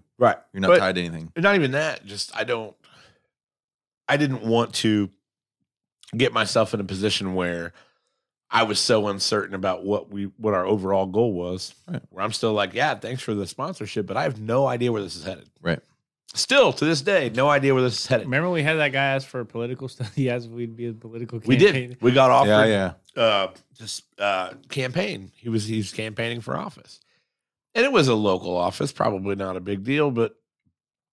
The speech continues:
Speaker 1: I was like, "We don't do politics." That was one of our first rules that we talked about.
Speaker 2: Same,
Speaker 1: We don't
Speaker 2: yeah.
Speaker 1: talk about politics.
Speaker 2: Yeah.
Speaker 1: Everybody said, "Well, you talked about coronavirus and you're talking about Joe
Speaker 2: That's,
Speaker 1: Rogan."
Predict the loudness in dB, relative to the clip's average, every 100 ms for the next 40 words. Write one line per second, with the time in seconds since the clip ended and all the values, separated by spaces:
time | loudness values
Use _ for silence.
0 | _ _ -20 -12 -12 -10 -8 -6 -6 -8
1 | -10 -12 -10 -12 -16 _ -20 -10 -2 -2
2 | 2 2 4 2 2 -2 -2 0 -2 -2
3 | -8 -12 -14 -14 -2 0 0 0 0 0
4 | 0 -2 -2 -2 -2 -6 -16 -20 -20 _
5 | _ -8 -6 -6 _ _ _ 0 4 4
6 | 4 4 6 4 4 2 2 2 2 2
7 | 2 4 4 6 6 4 2 -2 -2 2
8 | 2 2 0 0 2 4 6 4 4 -6